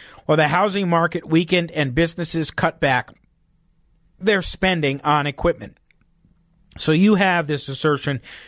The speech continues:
two point nine percent growth in the fourth quarter of two thousand and twenty-two. But then there's another headline. "Corporate layoffs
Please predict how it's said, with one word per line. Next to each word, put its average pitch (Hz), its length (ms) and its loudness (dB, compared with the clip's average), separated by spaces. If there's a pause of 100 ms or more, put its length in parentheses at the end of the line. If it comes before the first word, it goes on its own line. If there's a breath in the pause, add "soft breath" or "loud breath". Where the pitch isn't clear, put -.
(100)
two 208 140 2
point 202 240 0
nine 170 220 0
percent 156 360 -4
growth 151 380 0
in 147 180 -6
the 135 80 -6
fourth 170 500 0
quarter 143 520 0 (320 loud breath)
of 143 160 0
two 175 180 -2
thousand 151 460 0
and 139 120 -6
twenty-two. 156 460 -2
But 123 200 -4
then 285 200 2
there's 302 240 2
another 247 540 0 (460)
headline. 170 600 0 (560 loud breath)
"Corporate 294 640 2
layoffs 185 840 0